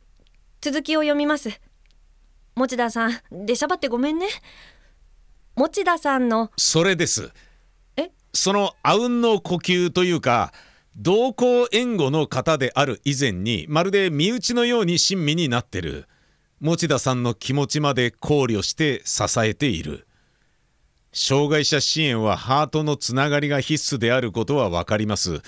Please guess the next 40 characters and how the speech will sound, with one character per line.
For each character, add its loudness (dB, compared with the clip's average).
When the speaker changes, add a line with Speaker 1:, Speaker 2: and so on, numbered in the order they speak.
Speaker 2:
で -2
す -2
が、 2
娘 0
は、 -2
そ -4
の 2
お 0
二 0
人 -2
の 0
関 -2
係 0
が 0
ま 0
る -2
で 2
夫 0
婦 -2
の 2
よ 2
う -2
に 0
理 -2
解 2
し 0
合 2
っ -6
て -4
い 0
る 0
こ -2
と 0
が 0
伺 0
え 2
る 0
様 0
子 -4
が 0